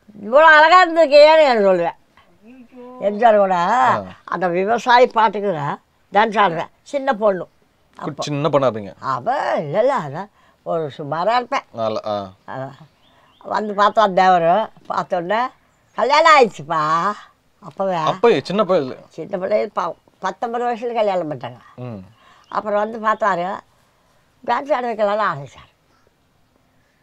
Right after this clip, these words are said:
Speaker 1: அப்புறம் நிறைய படங்கள் ஆடிக்கிறேன், அதான் படம் கிடைக்கல.
Speaker 2: அது நாங்க பார்த்துட்டு தான் இருக்கோம்.
Speaker 1: ஆ, ஆ.
Speaker 2: அஹ், எங்களை வந்து, அதாவது பொதுவா மக்களுக்கு வந்து நீங்க அந்த வடிவேல் கூட காமெடி எல்லாம் பண்ணுவீங்களே,
Speaker 1: ஆமா.
Speaker 2: அது
Speaker 1: அது,
Speaker 2: மூலயமா
Speaker 1: அது
Speaker 2: தான் நிறைய பேர்
Speaker 1: எப்படி
Speaker 2: இருக்கிறாங்க.
Speaker 1: ஆச்சுன்னா தெரியுதா? அப்படிதான்.
Speaker 2: ஆ.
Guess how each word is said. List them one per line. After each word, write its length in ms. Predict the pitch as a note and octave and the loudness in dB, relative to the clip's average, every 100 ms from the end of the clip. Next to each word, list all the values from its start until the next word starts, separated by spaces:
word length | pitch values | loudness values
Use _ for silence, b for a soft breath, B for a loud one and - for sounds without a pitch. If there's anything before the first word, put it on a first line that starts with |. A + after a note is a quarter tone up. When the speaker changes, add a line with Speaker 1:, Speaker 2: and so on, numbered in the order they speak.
| _ _ _ _ _ - | _ _ _ _ _ -8
Speaker 1:
அப்புறம் 540 | F3+ - A3 B3 A#3+ | -8 -4 0 0 0
நிறைய 280 | B3 B3+ D4+ | -2 0 0
படங்கள் 540 | D4 C#4+ D#4+ E4 C#4 | 0 0 4 6 6
ஆடிக்கிறேன், 480 | C4 A#3+ G#3+ G#3 G#3 B2 B B _ _ _ _ _ _ | 6 2 0 2 2 0 B B _ _ _ _ _ _
அதான் 140 | - A3 | -8 -6
படம் 280 | G#3+ A3 A3 | -4 -6 -6
கிடைக்கல. 260 | F#3 D#3 C#3+ A#2 _ _ _ _ - | -10 -10 -14 -18 _ _ _ _ -2
Speaker 2:
அது 160 | F3+ | 0
நாங்க 180 | F3+ E3 | 0 0
பார்த்துட்டு 280 | D#3+ F3+ F#3 | 2 0 0
தான் 140 | F3+ | -2
இருக்கோம். 340 | B2 A2+ F3 E3+ | -2 -2 -2 -2
Speaker 1:
ஆ, 160 | F3 | -4
ஆ. 80 | D#3 A#2 - | -6 -8 -4
Speaker 2:
அஹ், 160 | C3 | 0
எங்களை 280 | D3 A#3 A3+ | 2 4 4
வந்து, 440 | G3+ G#3+ G#3+ F3 | 4 2 4 6
அதாவது 300 | D3 C#3+ F#3+ - | 4 2 0 0
பொதுவா 320 | E3+ A3 G3+ | -2 2 2
மக்களுக்கு 380 | D#3+ D3 F#3 D#3 | 2 -2 -4 -2
வந்து 240 | D3+ D#3 | -2 -2
நீங்க 140 | D#3+ D3 | -2 -2
அந்த 260 | B2 A#2+ | 0 0
வடிவேல் 240 | G3 G#3 G3+ | 2 2 2
கூட 160 | F3 | -2
காமெடி 340 | D3 D3+ F#3+ F3+ | -2 -4 -2 0
எல்லாம் 220 | B3 C#3+ | 0 0
பண்ணுவீங்களே, 420 | C3 A2+ G#2+ A2 - | -4 -6 -4 -4 -4
Speaker 1:
ஆமா. 340 | F#3 E3+ B2 - | -6 -6 -10 -6
Speaker 2:
அது 240 | - D3 | 2 4
Speaker 1:
அது, 200 | C4+ F3+ | 4 4
Speaker 2:
மூலயமா 120 | F#3 G3 | 4 4
Speaker 1:
அது 120 | G#3 | 4
Speaker 2:
தான் 100 | D#3+ | 4
நிறைய 80 | D#3 | 2
பேர் 160 | D#3+ | 4
Speaker 1:
எப்படி 40 | E4 | 6
Speaker 2:
இருக்கிறாங்க. 340 | C#4 C4+ C4 | 6 4 0
Speaker 1:
ஆச்சுன்னா 240 | C4 A#3 | -2 -4
தெரியுதா? 460 | A3 F#3+ F#3+ F3+ G#3+ G#3+ | -4 -2 0 4 4 4
அப்படிதான். 840 | F3 E3+ F#3 - - _ _ B2+ | -4 -2 -2 -2 -18 _ _ -2
Speaker 2:
ஆ. 320 | C3 A#2+ G2+ | 0 0 -4